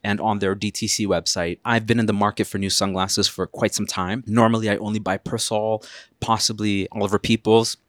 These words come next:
but these really spoke to me. They're so unassuming. There's no logos. There's a total of six rock studs on the outside and two on the hinges on the inside of the,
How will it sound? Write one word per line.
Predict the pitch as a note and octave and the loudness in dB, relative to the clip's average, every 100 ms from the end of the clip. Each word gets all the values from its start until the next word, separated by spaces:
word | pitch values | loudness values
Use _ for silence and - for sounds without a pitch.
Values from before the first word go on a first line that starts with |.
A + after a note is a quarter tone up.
| - | -4
but | G2 - | -2 -2
these | A#2 A2 F#2+ | -4 -4 -2
really | G#2 G2 | -2 0
spoke | - - F#2 | 0 2 0
to | - | 0
me. | F#2+ E2+ - - - | -6 -6 -10 -18 -4
They're | G#2+ | 0
so | G2 - A2 | 2 2 -2
unassuming. | A2+ G#2+ - - G2+ F#2+ F2+ F2 - _ _ - | -4 -2 2 2 2 0 -4 -6 -12 _ _ -4
There's | F2+ E2+ | -4 -2
no | F#2 A2 | 4 6
logos. | A2 G2+ F#2+ G2 G2 G2 - - - | 6 4 6 6 6 4 -2 -6 -10
There's | G2 G2 | -4 -4
a | G2+ | -4
total | - A#2 A2+ A2 G#2+ | -4 0 2 2 0
of | G#2+ G2 - - _ | -2 -4 -6 -20 _
six | - - - C3+ - - | -8 -2 0 0 0 0
rock | G#2 G#2 - | 4 4 2
studs | - G#2+ G2+ | -2 -2 -2
on | G2 F#2 | -4 -4
the | - | -4
outside | G#2 G2 - G#2 A2 C3 - - - _ | -4 -2 0 2 2 0 -6 -18 -20 _
and | A2 G#2+ G#2 G2 - _ _ | -2 0 0 -4 -10 _ _
two | - - B2 A#2 A2 G2+ - | 0 2 2 0 0 -4 -4
on | G2 G2 F#2+ | -6 -4 -4
the | F#2 F2+ | -2 -2
hinges | E2 - G#2+ F#2 D#2 - | -2 -2 -2 -2 -6 -8
on | - F2+ | -8 -10
the | - | -8
inside | G2+ - F2 E2+ | -6 -2 -2 -2
of | E2+ F2 | -4 -6
the, | D#2+ D#2 - | -6 -4 -8